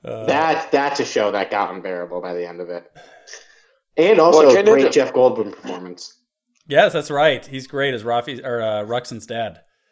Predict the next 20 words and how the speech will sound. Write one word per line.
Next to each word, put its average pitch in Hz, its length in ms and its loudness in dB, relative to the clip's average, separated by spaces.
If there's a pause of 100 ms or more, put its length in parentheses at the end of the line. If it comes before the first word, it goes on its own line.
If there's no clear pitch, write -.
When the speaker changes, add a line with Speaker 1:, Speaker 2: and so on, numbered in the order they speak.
(680)
Speaker 1:
He 117 120 -16
plays 120 220 -2
Speaker 2:
Yeah. 104 120 -2
Speaker 1:
that 104 80 -12
role 104 180 -6
well. 98 380 -8 (480)
Yeah. 95 280 -6
<laughs> 147 60 -2 (840)
Speaker 2:
The 175 80 8
league 214 360 4
got 269 140 8
so 220 340 6
bad, 147 500 2
they 151 140 6
put 175 360 4
Larry 156 380 6
David 123 400 0
in 101 140 -6
the 104 40 -8
finale 98 640 -6